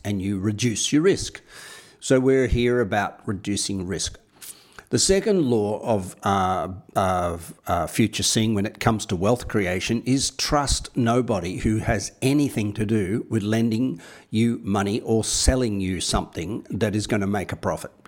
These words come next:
So in other words, if you think your real estate agent is your best friend, if you think the property valuer is your best mate, if you think the bank manager is your greatest ally in your wealth creation, if you think the finance broker is doing you a favor,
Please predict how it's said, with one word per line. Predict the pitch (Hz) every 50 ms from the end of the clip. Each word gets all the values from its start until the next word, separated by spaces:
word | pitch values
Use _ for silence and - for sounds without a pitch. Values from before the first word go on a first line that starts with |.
| - - - - - - - - -
So | - - 127 127
in | 127 151
other | 175 185 175 165
words, | 139 117 95 82 - - - - - _ _ _ _ -
if | 131 147 160 156 -
you | 151 143 143 139
think | - - 120 113 123 - -
your | 113 113 110 107 107 107 104 104 101 101 -
real | 110 117 120 117 113
estate | 110 - - 117 107 107
agent | 110 104 98 - 110 104 104 -
is | 110 107 92 107
your | 107
best | 87 110 107 95 - -
friend, | - - 123 160 165 160 160 160 160 160 - - - - -
if | 127 120 120 123
you | 113
think | 104 - 120 120 - -
the | 101
property | - - 123 131 123 147 131 117 110
valuer | 92 113 123 123 123 120 120 120 113
is | 110 107 104 92 95
your | 104
best | 90 - 123 107 - - - 101
mate, | 113 147 156 151 147 - - - - - - -
if | - 123 113 110
you | 117 110
think | - 135 120 110 -
the | 95
bank | 85 85 120 127 135 - - -
manager | 123 123 127 127 113 101 120 120 113 113
is | 110 - - 120 113 101 95
your | 110 107 101
greatest | 90 101 113 117 113 104 110 101 - - - -
ally | - 123 127 131 131 131 127 123 123 123
in | 120 113 101 117 110 107 101
your | 95 92 92
wealth | 90 113 139 160 160 -
creation, | - - 131 135 131 131 127 - 127 110
if | 113 113 - -
you | 107
think | - - 127 117 -
the | - 95
finance | - - 143 156 160 147 135 135 123 104
broker | - 104 117 120 123 120 117 - 123 113 113 113
is | - 104 110 110 104
doing | 98 123 123 123 107 107 113
you | 113 110 104
a | 92
favor, | - - 139 131 139 131 123 131 120